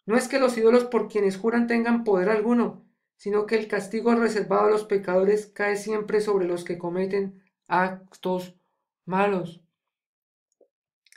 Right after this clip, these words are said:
Le voy a decir una cosa, ¿no? Mira, la Organización Mundial de la Salud, que corresponde a la, que corresponde a,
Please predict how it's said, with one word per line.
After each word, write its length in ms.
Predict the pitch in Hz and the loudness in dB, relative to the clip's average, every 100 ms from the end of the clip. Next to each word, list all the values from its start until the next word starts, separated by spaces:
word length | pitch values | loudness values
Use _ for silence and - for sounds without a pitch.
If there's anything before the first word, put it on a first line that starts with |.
| _ _ _ _ _ _ - | _ _ _ _ _ _ -4
Le 100 | 185 | 0
voy 140 | 233 | 4
a 40 | 269 | 4
decir 200 | 214 190 | 4 -2
una 180 | 175 | -2
cosa, 300 | 170 233 233 | -2 -2 -2
¿no? 400 | 170 202 294 - _ _ _ - | -4 -4 -6 -10 _ _ _ -12
Mira, 260 | 175 196 160 | -2 0 0
la 100 | 180 | 0
Organización 540 | 185 190 190 190 240 285 | 0 -2 -4 -2 0 2
Mundial 260 | 285 269 | 2 2
de 80 | 269 | 2
la 100 | 254 | 2
Salud, 340 | 254 226 233 | 2 0 0
que 120 | 233 220 | -4 -2
corresponde 880 | 214 180 180 214 226 233 240 - _ - | 0 0 0 -2 -2 0 -2 -4 _ 0
a 160 | 180 | 2
la, 440 | 170 160 143 - _ _ _ _ - _ _ | 2 0 -2 -6 _ _ _ _ -20 _ _
que 120 | 196 | -8
corresponde 1000 | 196 185 180 180 208 226 240 247 247 - - | -2 0 0 -2 -2 0 2 0 -4 -8 -8
a, 400 | 185 180 147 - | -2 -2 -2 -12